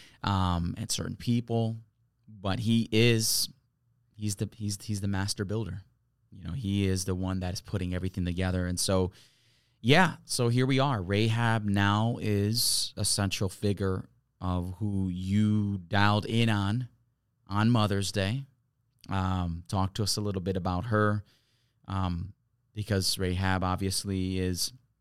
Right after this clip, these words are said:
a female. She's a Canaanite. She's a prostitute,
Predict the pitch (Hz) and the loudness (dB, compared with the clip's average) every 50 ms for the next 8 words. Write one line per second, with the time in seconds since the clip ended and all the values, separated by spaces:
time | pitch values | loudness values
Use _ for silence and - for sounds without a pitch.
0 | _ _ _ _ _ _ _ - 143 131 - - 104 98 92 90 92 110 139 151 | _ _ _ _ _ _ _ -10 -10 -10 -6 -4 -4 -2 -2 -2 -4 -4 -6 -8
1 | - _ _ _ _ _ _ _ _ _ _ _ _ _ _ - 95 90 - 90 | -12 _ _ _ _ _ _ _ _ _ _ _ _ _ _ -10 -8 -8 -8 -8
2 | - - 98 92 95 101 107 107 110 117 139 147 - _ _ _ _ _ _ _ | -8 -6 -4 -2 0 2 2 2 2 2 0 -2 -4 _ _ _ _ _ _ _
3 | _ _ _ _ _ _ _ _ _ _ _ _ _ _ _ _ - 101 - - | _ _ _ _ _ _ _ _ _ _ _ _ _ _ _ _ -20 -20 -20 -10
4 | _ - 95 98 107 - - 113 - - 139 135 139 - | _ 0 0 2 2 0 -2 -2 -2 -2 -2 -2 -4 -6